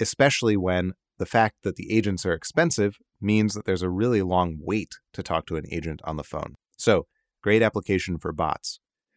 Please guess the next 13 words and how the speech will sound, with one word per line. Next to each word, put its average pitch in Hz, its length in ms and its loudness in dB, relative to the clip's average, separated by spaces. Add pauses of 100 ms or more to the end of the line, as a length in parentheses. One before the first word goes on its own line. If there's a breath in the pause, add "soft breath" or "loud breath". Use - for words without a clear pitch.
(140)
There 123 120 4
are 139 40 4
a 143 40 4
lot 156 160 4
of 123 60 4
different 107 280 0
models 107 420 4
for 110 100 -8
how 92 160 0
bots 90 500 -2
might 90 300 -2
either 87 320 -2 (100)
augment 98 480 2